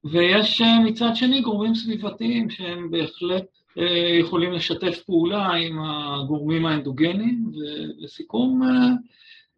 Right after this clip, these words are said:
כאשר שניהם עובדים באותו כיוון, ולסביבה אין גם אפשרות לרסן את הגורמים האנדוגנים,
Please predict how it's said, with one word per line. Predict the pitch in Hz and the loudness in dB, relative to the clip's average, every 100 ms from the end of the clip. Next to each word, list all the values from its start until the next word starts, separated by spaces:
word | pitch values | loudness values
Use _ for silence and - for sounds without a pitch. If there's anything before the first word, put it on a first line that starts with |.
| _ | _
כאשר | 175 156 208 - | -6 0 0 0
שניהם | 214 214 208 | 0 2 2
עובדים | 165 190 202 | 0 0 0
באותו | 190 175 170 180 185 | 2 0 -2 -4 -2
כיוון, | 170 139 156 185 226 277 285 254 160 165 170 170 165 160 160 160 156 160 - - | -2 -4 -4 -2 -2 -2 -4 -6 -6 -6 -6 -4 -6 -6 -6 -6 -6 -8 -12 -10
ולסביבה | 151 156 180 156 196 190 | -6 -4 -2 0 0 -2
אין | 185 | -2
גם | 180 175 | -4 -4
אפשרות | - 175 170 | -6 -6 -6
לרסן | 156 147 - 220 202 | -6 -8 -8 -4 -4
את | 143 156 | -4 -4
הגורמים | 143 139 135 151 147 147 | -2 -2 0 0 0 -2
האנדוגנים, | 143 143 139 151 160 202 | -2 -4 -2 -2 -2 -2